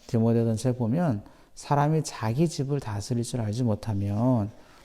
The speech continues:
어떻게 하나님의 교회를 돌보겠는가?" 이렇게 이야기해요. 하나님의 일을 한다고, 교회 일을 한다고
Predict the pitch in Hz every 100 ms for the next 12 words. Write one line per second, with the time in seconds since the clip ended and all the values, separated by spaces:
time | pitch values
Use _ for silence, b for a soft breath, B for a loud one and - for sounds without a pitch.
0 | B - 110 120 - 123 147 143 131 117
1 | 131 - 113 107 117 101 104 117 - 113
2 | 107 117 110 104 101 120 123 104 107 135
3 | - 117 107 104 98 - 123 - B B
4 | B B B - 156 151 160 165 143 143
5 | 127 127 123 110 110 113 117 110 101 -
6 | - - 123 120 143 143 123 117 113 107
7 | 104 127 143 135 120